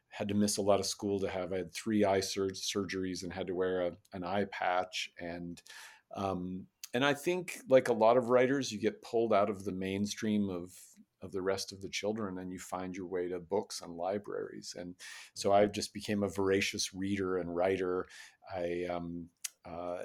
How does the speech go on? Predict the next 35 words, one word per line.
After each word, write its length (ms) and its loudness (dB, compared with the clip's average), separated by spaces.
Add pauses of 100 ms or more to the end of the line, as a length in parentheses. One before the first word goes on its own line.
and, 320 -8 (380)
you 80 -4
know, 140 -6
that, 220 4 (140)
that 240 4
was 140 0
where 180 6
I 100 8
first 360 -4
had 220 -4
the 60 -2
dream 340 -2
of 160 -4
becoming 500 -6
a 200 -2 (300)
writer 320 0
myself, 600 -2
and 180 -16 (460)
would 160 -16
crouch 440 0
in 80 -6
the 80 -4
stacks 560 0
of 140 -8
my 160 -2
middle 300 0
school 340 -4
library 400 0
and 100 -6
imagine 440 -6
where 160 -6
my 160 -6
books 400 -10
would 160 -18
go. 300 -8